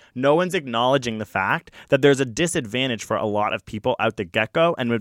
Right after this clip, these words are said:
when a sh-, in a show that's supposed to be about being fair, it's supposed to be about strategy,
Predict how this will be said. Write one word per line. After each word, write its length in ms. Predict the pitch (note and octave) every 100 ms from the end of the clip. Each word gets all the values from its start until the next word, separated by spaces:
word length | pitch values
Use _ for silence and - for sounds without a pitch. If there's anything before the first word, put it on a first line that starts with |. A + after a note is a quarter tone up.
| G#2
when 200 | B2+ C3
a 40 |
sh-, 80 | A#2
in 120 | B2+ A#2+
a 40 |
show 240 | - C3+
that's 140 | D3+ -
supposed 180 | B2 -
to 80 |
be 140 | G#2 G2+
about 260 | F#2 E2
being 220 | - D#2+ -
fair, 440 | - F#3 F3 F3
it's 100 | E3
supposed 120 | A#2+
to 60 | -
be 80 | G2+
about 180 | - -
strategy, 600 | - C3+ C3+ C3 C#3